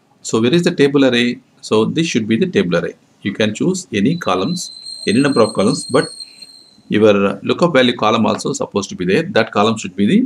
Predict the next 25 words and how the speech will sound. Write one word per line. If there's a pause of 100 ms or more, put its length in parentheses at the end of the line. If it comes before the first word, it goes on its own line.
leftmost
column. (420)
Okay. (2250)
And,
uh,
index
number. (1200)
I
am
selecting
this
one. (340)
I
am
choosing
this
area. (400)
I
am
looking
for
the
January
column
value.